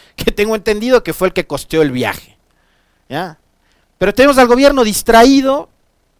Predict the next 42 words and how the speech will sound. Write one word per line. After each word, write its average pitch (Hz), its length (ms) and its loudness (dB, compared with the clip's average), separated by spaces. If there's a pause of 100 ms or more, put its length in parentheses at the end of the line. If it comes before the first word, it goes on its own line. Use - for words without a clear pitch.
(460)
preguntando 226 640 2
que 220 140 0
por 196 180 -4
qué 226 140 -4
se 220 120 -4
fueron 214 320 -4
a 175 60 -2
Rusia. 143 540 -10 (840)
Rusia, 233 380 -2
que 196 100 -2
además 214 360 0
es 196 120 0
el 175 140 0
destino 208 480 -4
de 143 60 -2
buena 180 280 -4
parte 185 300 -2
de 139 80 -6
nuestro 123 300 -12
banano, 202 540 -2
de 135 100 -8
nuestras 127 360 -12
flores 190 500 -2
y 135 40 -10
un 135 100 -14
montón 147 320 -12
de 196 80 -10
productos 143 460 -10
más. - 280 -20 (1900)
Y 254 120 -2
Rusia, 277 500 0
que 240 120 -4
es 233 80 -4
un 254 100 -8
país 254 300 -4
con 233 160 -10
el 226 100 -8
cual, 240 380 0 (160)
por 156 180 -4
más 196 240 -4
que 170 140 -12
quieran 175 480 -6